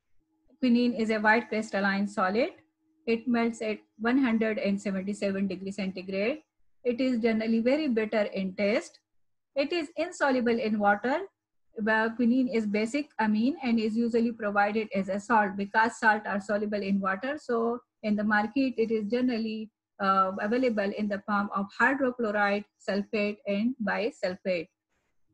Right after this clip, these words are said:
Quinine was first isolated in nineteen twenty from the bark of cinchona tree. Now we will dis-, uh,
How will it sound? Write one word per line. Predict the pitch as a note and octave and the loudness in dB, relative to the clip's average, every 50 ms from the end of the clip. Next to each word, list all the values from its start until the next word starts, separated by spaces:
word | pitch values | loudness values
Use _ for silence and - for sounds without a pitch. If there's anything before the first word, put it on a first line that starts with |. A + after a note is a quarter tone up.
| _ _ _ _ _ _ _ _ - - | _ _ _ _ _ _ _ _ -6 -2
Quinine | A#3+ A3+ A3+ A#3 A#3 A#3 | 0 2 2 4 4 4
was | A3 G#3+ G#3+ A3+ - - | 4 2 2 0 0 -2
first | C4 C#4+ D4+ D4+ | 0 0 0 0
isolated | D4 B3 G#3+ A3 A3+ A3+ - A3 G#3 G#3 G3+ G3+ G#3 B3+ C4+ C4+ | -2 -2 0 0 -2 -2 -4 -4 -2 0 0 0 0 -2 -2 -2
in | C#4 G#3+ G#3+ G#3+ | -2 -2 -2 0
nineteen | G#3+ G3+ G#3 G#3+ G#3+ - C4 C#4 C4+ B3 | 0 0 -2 -2 0 0 2 2 2 2
twenty | A#3 A3 G#3+ G3+ - G#3 G#3+ G#3+ - - | 0 -2 -4 -4 -4 -6 -6 -6 -8 -6
from | - F#3+ F#3+ G3 G3+ | -4 -2 -2 -2 -2
the | G3 G3 G3 A3 - | -4 -4 -6 -10 -6
bark | - G#3 G3+ G#3 G#3 G#3+ - - | -2 0 0 0 0 -2 -4 -2
of | F#3+ G#3 C4+ E4 - _ | -2 -2 -2 -2 -6 _
cinchona | _ - G#3+ G3 F#3+ F#3 F#3 F#3 F#3+ G#3 B3 D#4+ G#4+ - _ _ _ - | _ -8 -6 -4 -4 -4 -4 -4 -2 -2 -2 -2 -2 -4 _ _ _ -2
tree. | G#3+ F3+ D3 D3+ - _ _ _ _ _ - - - - - | -2 -2 0 -4 -6 _ _ _ _ _ -20 -20 -20 -10 -6
Now | A3+ A#3 C4 D#4 D#4+ | -4 -2 -2 -2 -2
we | D#4+ D#4 | -2 -2
will | D4 C#4+ C4+ A#3+ | 0 0 0 0
dis-, | C4 C4 B3 - - | 0 -2 -2 -4 -4
uh, | A#3+ A#3+ | -4 -4